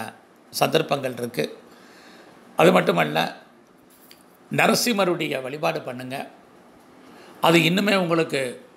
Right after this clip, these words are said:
ஓரளவுக்கு நற்பலன்களை கொடுப்பதற்கான வாய்ப்புகள், சந்தர்ப்பங்களை உருவாக்கும். உங்களுடைய ஒரு சில கெடுபலங்களும் குறைந்து நற்பலன்கள் ஏற்படுவதற்கான வாய்ப்பு இறையருளால் கிட்டும். மீன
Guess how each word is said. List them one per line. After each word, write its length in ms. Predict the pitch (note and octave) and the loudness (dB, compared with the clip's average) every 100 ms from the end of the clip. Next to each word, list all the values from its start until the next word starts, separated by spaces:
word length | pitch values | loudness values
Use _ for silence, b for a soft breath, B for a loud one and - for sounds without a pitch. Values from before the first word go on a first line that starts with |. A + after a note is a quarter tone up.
| - - | -20 -4
ஓரளவுக்கு 440 | D#3 E3+ F3 E3+ | 2 4 4 4
நற்பலன்களை 560 | D3 D3+ F#3 F#3 E3 D#3 | 0 2 4 4 2 0
கொடுப்பதற்கான 640 | D3 C#3+ C#3+ C#3 C3+ B2+ A#2 - - - - - | -2 -2 -4 -4 -4 -4 -6 -8 -20 -20 -14 0
வாய்ப்புகள், 600 | C3+ E3 - D#3+ - - - - - _ - | 2 2 -2 -6 -4 -6 -12 -20 -20 _ -12
சந்தர்ப்பங்களை 640 | - C#3 E3 - D3 C#3+ B2+ | -6 -2 -2 -2 -2 -2 -4
உருவாக்கும். 580 | A2+ C#3 D3 D3 - - - B B B B B | -6 -2 0 0 -2 -10 -12 B B B B B
உங்களுடைய 580 | D#3+ E3+ E3 E3 D#3 D3+ C#3 B2 - - - - - - | -2 2 4 4 4 2 2 0 -6 -20 -20 -20 -20 -2
ஒரு 180 | D#3+ F#3+ | 0 2
சில 180 | - G3 | 2 2
கெடுபலங்களும் 720 | D#3+ D#3 E3 E3 D#3+ D3 C#3 | 2 2 0 0 0 -4 -4
குறைந்து 340 | C3+ D3 D3 - - - B B - | -4 -4 -4 -10 -12 -20 B B -4
நற்பலன்கள் 600 | - F3+ - A3 G3 F3+ | 0 0 2 0 2 2
ஏற்படுவதற்கான 640 | D#3 - D3 C#3+ C3 C3+ B2+ B2 G2+ - - - - - - - - - - - - | 0 -2 -6 -8 -8 -8 -8 -8 -12 -16 -18 -20 -20 -20 -20 -20 -20 -20 -20 -20 -2
வாய்ப்பு 360 | C#3 E3+ F3+ F3+ | 4 4 2 -2
இறையருளால் 580 | D3+ E3 D#3+ D3+ C#3 - | -2 0 0 -2 -4 -6
கிட்டும். 380 | C3 - - - _ _ _ _ - | -16 -10 -12 -12 _ _ _ _ -2
மீன 220 | D#3 | 2